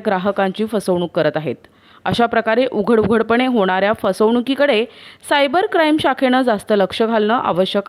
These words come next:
असल्याचं काही नागरिकांचं म्हणणं आहे, ज्यामार्फत अशा बेकायदेशीर अप्रमाणित सॉफ्टवेअर नेटवर्कवर बंदी घालून आरोपींना आयटी ॲक्ट दोन हजारच्या अंतर्गत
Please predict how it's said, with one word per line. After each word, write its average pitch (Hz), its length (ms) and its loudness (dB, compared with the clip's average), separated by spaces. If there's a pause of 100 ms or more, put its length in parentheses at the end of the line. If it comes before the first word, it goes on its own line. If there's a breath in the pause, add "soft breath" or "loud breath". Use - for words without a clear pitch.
असल्याचं 226 540 0 (400 loud breath)
काही 277 200 2
नागरिकांचं 233 680 0
म्हणणं 160 240 -2
आहे, 135 80 -6 (460 soft breath)
ज्यामार्फत 226 600 0
अशा 220 240 -2
बेकायदेशीर 208 800 0
अप्रमाणित 262 640 0
सॉफ्टवेअर 202 480 -2
नेटवर्कवर 185 640 0 (380 loud breath)
बंदी 269 380 2
घालून 285 420 2
आरोपींना 208 640 0 (880 loud breath)
आयटी 262 340 2
ॲक्ट 294 400 -2
दोन 220 280 2
हजारच्या 226 520 2
अंतर्गत 196 580 0